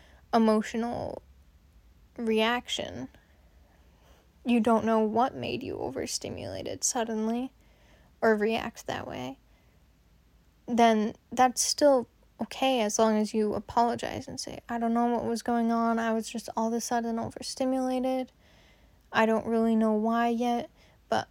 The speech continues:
I'm really sorry I reacted that way, and I didn't communicate first. I was just, I needed to get away to calm myself." And people will most of the time understand.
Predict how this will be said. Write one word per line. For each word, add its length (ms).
I'm 220
really 240
sorry 460
I 140
reacted 640
that 200
way, 380
and 100
I 120
didn't 440
communicate 720
first. 580
I 80
was 160
just, 360
I 120
needed 360
to 80
get 140
away 240
to 140
calm 280
myself." 560
And 400
people 360
will 360
most 320
of 100
the 100
time 300
understand. 720